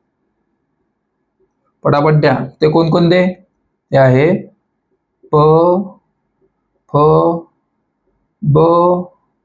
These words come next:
भ, म. हे झाले पाच. हे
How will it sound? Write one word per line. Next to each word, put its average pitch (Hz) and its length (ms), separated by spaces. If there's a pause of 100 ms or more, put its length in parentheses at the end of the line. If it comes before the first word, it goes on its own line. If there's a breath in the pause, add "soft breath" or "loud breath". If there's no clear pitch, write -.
(1500)
भ, 202 180 (1400)
म. 151 120 (340)
हे 147 80
झाले 127 240 (1000)
पाच. - 300 (580)
हे 135 120